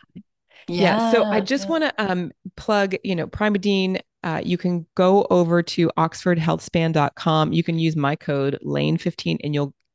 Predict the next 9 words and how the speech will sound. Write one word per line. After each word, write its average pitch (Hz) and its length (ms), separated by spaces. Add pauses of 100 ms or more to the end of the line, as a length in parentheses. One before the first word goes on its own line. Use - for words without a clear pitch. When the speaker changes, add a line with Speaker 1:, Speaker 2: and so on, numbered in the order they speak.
Speaker 1:
get 147 220
a 139 60 (160)
generous 196 480
discount 151 420
of 139 100
fifteen 151 320
percent, 143 380
which 143 180
is 135 200